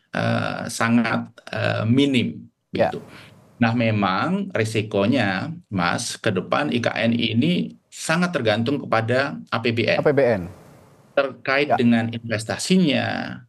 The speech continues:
Speaker 1: terkait dengan biaya operasionalnya, terkait dengan insentif yang membuat masyarakat, yang membuat, eh, A S N mau tinggal di sana. Tadi kan sudah disebutkan akan prioritas, eh, promosi, akan
Speaker 2: Hmm.
Speaker 1: dapat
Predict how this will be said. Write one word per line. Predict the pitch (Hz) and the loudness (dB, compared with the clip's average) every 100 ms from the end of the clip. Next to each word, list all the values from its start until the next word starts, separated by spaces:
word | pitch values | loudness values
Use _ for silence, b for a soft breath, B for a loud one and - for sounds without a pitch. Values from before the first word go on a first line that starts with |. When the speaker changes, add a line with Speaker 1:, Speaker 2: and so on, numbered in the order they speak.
| _ - | _ -4
Speaker 1:
terkait | 120 110 135 143 147 | -4 -2 -4 -4 -2
dengan | 117 113 107 | 2 2 2
biaya | 107 113 143 | 2 2 0
operasionalnya, | 123 - 104 - 104 123 160 160 120 113 104 107 110 B B - | -2 -4 -6 -2 0 2 2 0 0 0 -2 -6 -12 B B -4
terkait | 120 143 151 180 | -4 -2 0 0
dengan | 170 135 135 | 2 0 0
insentif | 147 143 139 143 110 98 95 147 101 65 - - - _ | 0 -2 0 0 0 -2 0 0 0 -4 -8 -14 -20 _
yang | 113 113 113 | 0 2 2
membuat | 113 104 101 95 95 107 110 113 _ - | 2 2 0 2 2 0 -2 -8 _ -4
masyarakat, | 95 90 98 87 82 - 123 135 - | -4 -2 -4 -4 -4 -2 -4 -4 -4
yang | 104 104 | 0 2
membuat, | 98 92 95 92 95 95 - _ _ | 2 2 2 2 2 0 -8 _ _
eh, | 90 | -6
A | 80 - | -2 -2
S | - - | -2 -2
N | 113 | 2
mau | 120 107 | 4 4
tinggal | 120 113 | 2 2
di | 104 | 0
sana. | 107 90 - B B | -4 -6 -6 B B
Tadi | 160 175 | -2 0
kan | 196 190 | 0 0
sudah | 170 127 | 0 0
disebutkan | 113 131 175 151 92 - | 0 0 0 0 -4 -6
akan | 104 113 110 | -6 -2 0
prioritas, | 110 101 98 98 107 98 - - - | 0 0 -2 -2 -2 -2 -6 -8 -4
eh, | 80 - | -4 -2
promosi, | 110 95 135 139 - 127 120 117 | 2 4 4 2 2 4 4 4
akan | - 92 92 | 0 -4 -4
Speaker 2:
Hmm. | |
Speaker 1:
dapat | 90 | -2